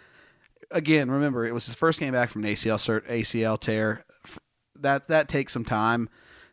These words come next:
Give him, give him another week or two to, to get his bearings under him. I think he will retain the starting job, but we'll see. It'll be interesting moving forward. Auburn failed to run the ball very well again, and that just,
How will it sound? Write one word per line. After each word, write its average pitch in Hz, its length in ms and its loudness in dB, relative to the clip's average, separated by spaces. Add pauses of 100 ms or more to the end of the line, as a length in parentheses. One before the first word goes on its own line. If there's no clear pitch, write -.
(140)
Give 147 220 0
him, 143 160 0
give 160 160 0
him 156 100 -2
another 123 240 0
week 107 220 -4
or 104 40 0
two 113 360 0
to, 110 200 -2
to 110 140 -4
get 110 140 0
his 104 100 -4
bearings 107 400 0
under 104 200 -4
him. 110 260 -2
I 110 60 0
think 120 240 -4
he - 140 -6
will 113 200 -2
retain 117 380 -4
the 107 40 -4
starting 110 320 -2
job, 120 240 0
but 147 120 -2 (440)
we'll 165 120 0
see. 160 260 2
It'll 113 180 -2
be 120 140 2
interesting 120 280 0
moving 120 220 0
forward. 123 340 0 (560)
Auburn 202 460 0 (580)
failed 139 380 -2
to 147 60 -2
run 151 200 0
the 156 60 0
ball 165 280 -2
very 113 220 -2
well 107 240 2
again, 151 440 0
and 104 220 -4
that - 180 -4
just, - 280 2